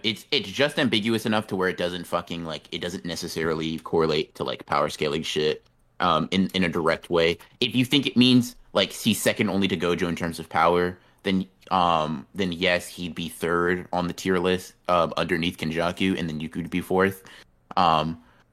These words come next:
but if not, then Yuki can still, can still be above him in, in, in some capacity. We just literally haven't seen him. Like, I, I just don't think, um, like, I think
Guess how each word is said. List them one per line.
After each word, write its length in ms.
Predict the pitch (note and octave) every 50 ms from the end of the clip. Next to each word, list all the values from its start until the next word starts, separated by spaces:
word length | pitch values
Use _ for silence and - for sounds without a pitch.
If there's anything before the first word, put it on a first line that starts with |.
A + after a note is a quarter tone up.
| _ _ - _ _ - - -
but 260 | G2+ G2+ G2+ F#2+ -
if 220 | - G#2 G2+ - G2+
not, 380 | F#2+ F#2 F2+ F#2 F#2+ G#2+ - -
then 240 | G#2 F#2 F#2 E2+ E2
Yuki 240 | D#2+ E2+ E2 - F2
can 140 | - D#2+ D2
still, 300 | - - E2 E2 E2 - - -
can 140 | - - F#2
still 240 | - - - E2+ D2+
be 100 | D#2 E2
above 300 | D2 - D#2+ D2+ D2+ E2+
him 100 | E2 D#2
in, 220 | D#2 D#2 D2+ - - _
in, 300 | - E2 D#2+ D#2 D#2 - -
in 100 | E2 D#2+
some 160 | - - D#2
capacity. 440 | - - D#2+ E2+ D2+ C#2 - - D#2
We 120 | D2 E2 E2
just 220 | - D#2+ D#2 - - - - -
literally 340 | F2 E2+ D#2 D#2+ D2+ D2+
haven't 280 | D2 E2 D#2 D2 D#2+ D#2
seen 140 | - E2+ D#2+
him. 140 | D#2 D#2 -
Like, 140 | - A#2 -
I, 240 | - B2+ D3 D#3+ C#3 - - - _ _ _
I 140 | G#2+ C3 E3
just 200 | F3 D4+ C#4+ D4
don't 200 | - D#3 D3 -
think, 340 | - C3+ C3 B2 A2+ - - - - -
um, 580 | A2+ G#2 G2 F#2 F2 E2+ E2 E2 E2 F2 G2 - _ _ _ _ _ _ _ _ _ _ _
like, 180 | - G#2 G2 - -
I 220 | F2+ G#2 G#2+ A#2 A#2
think 480 | A#2 - - G#2+ G#2 G2+ - - -